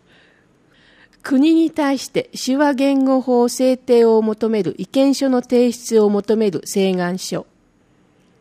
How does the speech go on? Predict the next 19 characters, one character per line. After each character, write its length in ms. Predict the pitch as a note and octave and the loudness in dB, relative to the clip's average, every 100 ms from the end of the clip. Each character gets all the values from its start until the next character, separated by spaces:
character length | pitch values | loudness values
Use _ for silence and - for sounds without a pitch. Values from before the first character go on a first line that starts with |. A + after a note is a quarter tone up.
| _ _ _ | _ _ _
要 200 | - C#4 | -10 -6
旨。 280 | C4 - - - _ _ _ _ _ | -6 -6 -12 -16 _ _ _ _ _
手 180 | - D4 | -8 -4
話 140 | D#4 | -4
と 140 | - D#3+ | -4 -8
は、 160 | D#3 - _ _ - | -8 -14 _ _ -8
日 180 | A3 A#3+ | -4 -2
本 260 | D4 D4+ | 0 0
語 200 | C#4+ C#4+ | 0 -2
を 80 | C#4 | -2
音 180 | C4+ C4+ | -2 -2
声 240 | - G3+ | -2 -4
で 140 | F3+ E3+ | -2 -4
は 120 | E3 | -4
な 160 | E3+ F#3+ | -8 -10
く、 260 | - F#3 _ _ | -10 -14 _ _
手 160 | C#4 C#4 | -4 -2
や 180 | A3 E3+ | -2 -4
指、 400 | F3+ F#3+ F#3+ A3+ | -6 -4 -4 -6